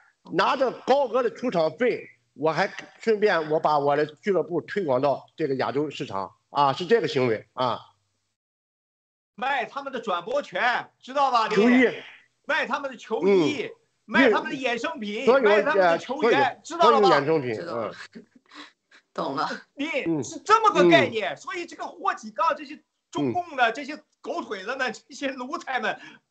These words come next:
Speaker 2: 中共的小粉红们，中共的这些韭菜们、脑残们，你们都，你们他妈的神经病，跟着瞎起哄，跟他妈半毛钱关系没有，别人是挣钱，懂吗？卖你的一次转播权，
Speaker 1: 对。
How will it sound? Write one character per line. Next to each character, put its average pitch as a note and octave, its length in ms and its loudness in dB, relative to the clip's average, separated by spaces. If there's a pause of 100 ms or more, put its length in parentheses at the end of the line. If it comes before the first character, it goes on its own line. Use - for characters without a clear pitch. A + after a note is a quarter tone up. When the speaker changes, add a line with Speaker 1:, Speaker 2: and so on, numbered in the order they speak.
(120)
Speaker 2:
中 E4+ 200 -6
共 E4 140 -4
的 C#4 60 -4
小 D#4+ 220 0
粉 C4+ 240 -4
红 A#3 200 -4
们， C4+ 220 0
中 C#4 180 -10
共 D4+ 140 -10
的 C#4 80 -6
这 C4+ 160 -10
些 C#4 140 -10
韭 F#3+ 240 -10
菜 C4+ 180 2
们、 A3+ 160 -2
脑 G#3 160 4
残 B3 300 0
们， A#3+ 240 -4 (180)
你 A#3 140 -8
们 D#4+ 160 -8 (100)
都， E4+ 180 -4 (380)
你 C4+ 280 -6
们 D4+ 200 0
他 F4 80 0
妈 F4+ 140 2
的 E4+ 120 -6
神 D#4+ 300 -12
经 F4 120 -12 (220)
病， G4+ 400 -2
跟 D#4+ 180 -10
着 D4 80 -8
瞎 D#4+ 260 -6
起 A#3+ 200 -14
哄， C4 360 -6 (260)
跟 F#4+ 140 -4
他 G4 40 -6
妈 F#4+ 200 0
半 G4 260 2
毛 D#4+ 160 -2
钱 C#4 260 -10
关 D4 180 -8
系 C4+ 100 -14
没 C4 180 -12
有， B3+ 160 -8
别 C4 200 -8
人 F4+ 160 -6
是 C4+ 200 -18
挣 E4 360 -6
钱， B3 680 -4 (280)
懂 A#3 140 -2
吗？ D4 200 4
卖 D#4+ 320 -2
你 B3+ 120 -18
的 D#4 80 -20
一 E4 140 -16
次 F#3+ 180 10
转 C3+ 200 8
播 D#4 120 -4
权， B3 120 -4
Speaker 1:
对。 - 60 -14